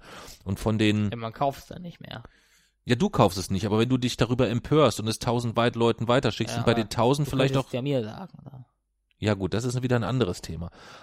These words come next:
Speaker 1: Aber von den tausend Leuten, wo du's dann, äh, wo du dich darüber aufregst und wo du dann, äh,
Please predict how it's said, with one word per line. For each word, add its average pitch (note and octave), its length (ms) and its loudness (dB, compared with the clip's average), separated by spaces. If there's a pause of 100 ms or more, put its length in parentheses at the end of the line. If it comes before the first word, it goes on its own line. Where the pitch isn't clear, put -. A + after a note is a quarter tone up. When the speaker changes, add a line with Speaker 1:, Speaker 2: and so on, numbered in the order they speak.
Speaker 1:
Aber G#2+ 120 0
von G#2+ 160 0
den G#2 140 2
tausend A2+ 340 0
Leuten, G#2+ 400 2
wo G#2 100 2
du's G2+ 180 -4
dann, F#2+ 340 0
äh, F2+ 420 -2
wo F#2 60 -2
du F#2+ 80 0
dich F2+ 80 -2
darüber F2+ 300 -4
aufregst G2+ 520 0
und F2+ 120 -4
wo F#2+ 60 -4
du F#2 80 -4
dann, F#2 320 -2
äh, F2+ 320 -2